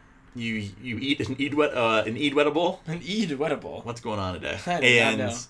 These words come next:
Speaker 1: you still get s-, I mean, I don't know. That's just, like, the most terrifying experience in the world. Everyone has a terrible edible experience.
Speaker 2: For sure.
Speaker 1: You know? Most people are lucky enough to not have theirs at eleven years old.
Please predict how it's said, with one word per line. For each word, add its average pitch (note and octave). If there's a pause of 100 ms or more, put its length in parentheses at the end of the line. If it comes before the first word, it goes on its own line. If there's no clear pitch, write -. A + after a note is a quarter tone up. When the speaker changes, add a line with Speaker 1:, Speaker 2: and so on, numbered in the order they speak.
(100)
Speaker 1:
you A#2
still A2+
get A#2
s-, A#2
I B2+
mean, A2+
I A#2
don't G2
know. E2+
That's G#2+
just, C#3
like, A2+
the A2+
most G#2+
terrifying G2+
experience G2+
in G#2
the G#2+
world. F#2+
Everyone G#3
has D#3
a A#2
terrible A#2+
edible G#2+
experience. - (120)
Speaker 2:
For A#2
sure. B2 (720)
Speaker 1:
You G#2
know? G2 (240)
Most C3
people C#3+ (420)
are A#2+
lucky A#2
enough A2
to -
not G#2+
have G2+
theirs G#2
at G2
eleven F#2
years E2
old. -